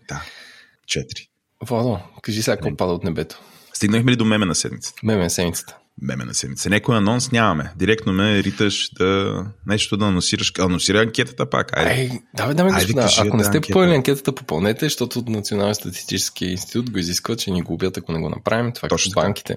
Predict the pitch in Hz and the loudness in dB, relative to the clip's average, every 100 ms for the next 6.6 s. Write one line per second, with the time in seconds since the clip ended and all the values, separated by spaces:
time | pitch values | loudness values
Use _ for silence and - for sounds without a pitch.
0 | - - 101 107 117 - 98 104 - 104 | -8 -6 0 2 0 -4 -8 -8 -6 -4
1 | 104 95 90 90 - - 95 - 95 90 | -2 -4 -6 -8 -8 -4 -4 -4 -6 -6
2 | - 90 82 76 - 92 123 107 101 85 | -4 -2 0 0 -2 0 2 0 0 -2
3 | 92 98 95 92 85 85 80 82 87 - | -2 -2 -2 -2 -2 -2 -2 -4 -4 0
4 | 107 117 - 131 - 107 101 113 - 95 | 2 2 -2 -6 -8 -8 -8 -6 -2 -2
5 | 110 107 - 104 - 95 117 117 107 107 | 0 0 -2 -4 2 2 4 2 4 2
6 | 104 98 104 98 - 110 | 2 0 0 -4 -4 -6